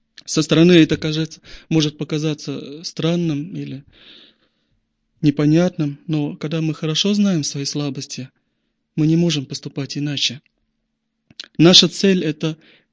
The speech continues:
не приобрести больше приятелей, а найти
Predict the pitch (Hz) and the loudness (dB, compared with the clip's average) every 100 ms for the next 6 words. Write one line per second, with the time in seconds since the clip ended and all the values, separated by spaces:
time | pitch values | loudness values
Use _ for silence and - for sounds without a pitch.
0 | - 160 156 165 160 165 - 220 202 - | -2 0 2 0 0 0 0 2 2 0
1 | - _ _ - 151 156 - 147 156 156 | -8 _ _ -8 -2 0 -2 -4 -2 -2
2 | 160 139 135 131 135 _ _ _ _ _ | -2 -4 -8 -10 -14 _ _ _ _ _
3 | _ - 151 147 - 156 160 - 190 | _ -8 -8 -6 -4 -4 -2 -2 -2